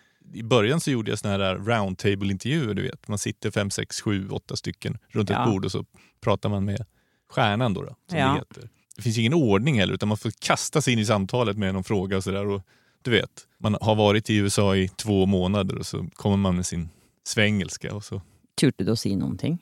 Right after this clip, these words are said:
Speaker 2: Det gjorde inte jag i begynnelsen.
Speaker 1: Nej, det dröjde nog länge innan jag,
Speaker 2: Jag
Speaker 1: innan
Speaker 2: satt
Speaker 1: jag
Speaker 2: så,
Speaker 1: gjorde det.
Speaker 2: satt sån och byggde upp mot det, liksom. Och så bara, "Okej, nu ska jag göra det, nu ska jag spöra om någon, nu ska jag spöra om någon." Och så bara, nej.
Speaker 1: Och sen när man väl sitter där och tänker att nu ska jag säga det, då kommer,
Speaker 2: Ja.
Speaker 1: då kommer någon sån här P R-människa in och säger att, "Ja,
Speaker 2: Ja.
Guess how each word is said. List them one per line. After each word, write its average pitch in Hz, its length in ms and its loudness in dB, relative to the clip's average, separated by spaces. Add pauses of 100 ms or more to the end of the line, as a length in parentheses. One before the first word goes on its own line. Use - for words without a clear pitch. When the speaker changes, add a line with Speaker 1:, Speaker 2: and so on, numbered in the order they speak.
(100)
Speaker 2:
Det 127 120 2
gjorde 117 140 6
inte 143 180 -4
jag 110 100 -2
i 113 40 -4
begynnelsen. - 460 -6 (180)
Speaker 1:
Nej, 95 480 2
det 98 100 -2
dröjde 101 340 0
nog 92 240 -4
länge 95 260 4
innan 90 220 2
jag, 85 220 0 (440)
Speaker 2:
Jag 160 200 2
Speaker 1:
innan 156 120 6
Speaker 2:
satt 104 100 6
Speaker 1:
jag 101 100 4
Speaker 2:
så, - 60 4
Speaker 1:
gjorde 98 260 -4
det. 104 60 -6
Speaker 2:
satt - 260 0
sån 165 140 2
och 165 80 4 (140)
byggde 131 440 2
upp - 200 -6
mot 131 360 2
det, 113 100 0
liksom. 180 400 2
Och - 120 -4
så 160 80 -6
bara, 147 160 4
"Okej, - 220 -4
nu 143 120 0
ska - 220 -4
jag 117 100 -8
göra 135 40 -6
det, 139 60 0
nu 139 100 2
ska - 200 -6
jag 110 60 -2
spöra 123 220 0
om 101 60 -2
någon, 107 140 -2
nu 113 80 0
ska - 160 -6
jag 107 60 -2
spöra 107 200 -2
om 95 60 -4
någon." - 140 -2
Och 131 120 0
så 131 100 2
bara, 92 280 0 (160)
nej. - 140 -2 (460)
Speaker 1:
Och 147 80 -4
sen 151 140 4
när 147 80 2
man 139 180 2
väl 127 260 2
sitter - 380 -6
där 104 100 2
och 104 80 -4
tänker 104 220 -4
att 92 80 -10
nu 175 120 4
ska - 120 -4
jag 127 60 0
säga 123 220 2
det, 120 200 0
då 120 140 -6
kommer, 110 300 4
Speaker 2:
Ja. 104 100 2
Speaker 1:
då 117 120 -2
kommer 117 220 0
någon 104 100 2
sån 104 60 2
här 92 60 0
P 98 160 0
R-människa 98 340 0
in 90 100 -2
och 85 60 -4
säger 90 160 -4
att, - 200 -10
"Ja, 170 120 4
Speaker 2:
Ja. 156 180 4